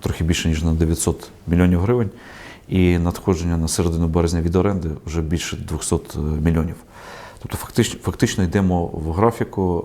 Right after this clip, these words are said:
е, з такою потенцією до, е, збільшення цих, е, сум.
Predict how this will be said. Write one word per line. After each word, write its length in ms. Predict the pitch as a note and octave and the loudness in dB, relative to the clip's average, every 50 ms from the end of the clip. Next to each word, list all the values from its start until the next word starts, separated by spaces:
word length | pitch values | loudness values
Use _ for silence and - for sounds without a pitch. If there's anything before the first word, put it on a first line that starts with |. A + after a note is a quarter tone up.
| - - | -4 -6
е, 200 | - D#2 D#2+ E2 | -4 -2 -2 -2
з 380 | D#2+ D#2+ D#2 E2 F#2 F2 E2+ E2 | -2 -2 -2 0 0 2 2 0
такою 460 | - - F#2+ - - F#2+ F2+ F2 E2 - - - - - - - - | -2 -4 -6 2 4 6 6 6 4 2 -4 -12 -18 -20 -20 -20 -2
потенцією 600 | - G#2 F#2+ - A2 G2+ F#2+ - - F#2+ F2+ E2+ | -2 0 2 4 4 4 2 2 0 0 2 2
до, 480 | D#2 F2+ F2 F2 E2+ E2+ E2+ E2 E2 E2 E2 - - - D#2+ D#2 D#2+ D#2+ | 2 2 2 4 4 4 2 2 0 -2 -4 -6 -6 -6 -4 -2 -2 -2
е, 40 | D#2+ | -4
збільшення 560 | D#2+ E2+ F2 F#2+ - - - D2 D#2 D#2 D2+ | -2 2 2 2 2 0 -4 -4 -4 -6 -6
цих, 400 | - - E2+ D#2 - - - - - - - - - | -6 -4 -4 -4 -6 -8 -16 -14 -12 -10 -8 -8 -6
е, 40 | - | -6
сум. 300 | - - B2+ C3 B2+ | -2 -2 -2 -2 -2